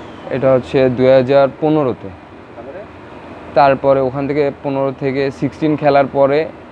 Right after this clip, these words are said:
Speaker 2: আমি হচ্ছে একাডেমিতে ঢুকি।
Speaker 1: সিক্সটিন মানে under, under sixteen ন্যাশনাল খেলছিলা?
Speaker 2: মানে under fourteen হচ্ছে আমাদের হচ্ছে সিলেটে একটা একাডেমি উদ্বোধন হয়েছিল।
Speaker 1: হ্যাঁ, হ্যাঁ, হ্যাঁ, হ্যাঁ।
Speaker 2: আ-, আমরা হচ্ছে ওই ওখানকার প্রথম ব্যাচের স্টুডেন্ট।
Speaker 1: সানোয়ার ছিল সাথে না?
Speaker 2: জি, জি, জি।
Speaker 1: হুম,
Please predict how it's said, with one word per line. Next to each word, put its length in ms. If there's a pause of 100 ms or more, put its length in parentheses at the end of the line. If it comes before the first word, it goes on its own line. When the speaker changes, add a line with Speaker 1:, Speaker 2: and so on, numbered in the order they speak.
(440)
Speaker 2:
আমি 160
হচ্ছে 240
একাডেমিতে 460
ঢুকি। 200
Speaker 1:
সিক্সটিন 340
মানে 120
under, 420
under 160 (100)
sixteen 160
ন্যাশনাল 300
খেলছিলা? 320 (540)
Speaker 2:
মানে 220 (200)
under 240 (140)
fourteen 400
হচ্ছে 300
আমাদের 360
হচ্ছে 160
সিলেটে 440
একটা 200
একাডেমি 360
উদ্বোধন 360
হয়েছিল। 280
Speaker 1:
হ্যাঁ, 220
হ্যাঁ, 100
হ্যাঁ, 340 (360)
হ্যাঁ। 120
Speaker 2:
আ-, 40
আমরা 280
হচ্ছে 240
ওই 300
ওখানকার 560
প্রথম 300
ব্যাচের 260
স্টুডেন্ট। 460 (460)
Speaker 1:
সানোয়ার 280
ছিল 180
সাথে 160
না? 320
Speaker 2:
জি, 200
জি, 260
জি। 80
Speaker 1:
হুম, 140